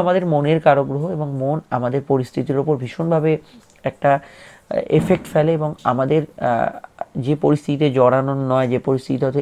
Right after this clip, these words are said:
এড়িয়ে চলে যাওয়া উচিত, তার মধ্যে কিন্তু আবার নিয়ে চলে যায়। তাই মনের আমরা দাসত্ব করছি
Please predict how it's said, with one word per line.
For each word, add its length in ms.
এড়িয়ে 320
চলে 220
যাওয়া 180
উচিত, 140
তার 160
মধ্যে 220
কিন্তু 180
আবার 180
নিয়ে 120
চলে 220
যায়। 120
তাই 120
মনের 280
আমরা 180
দাসত্ব 360
করছি 180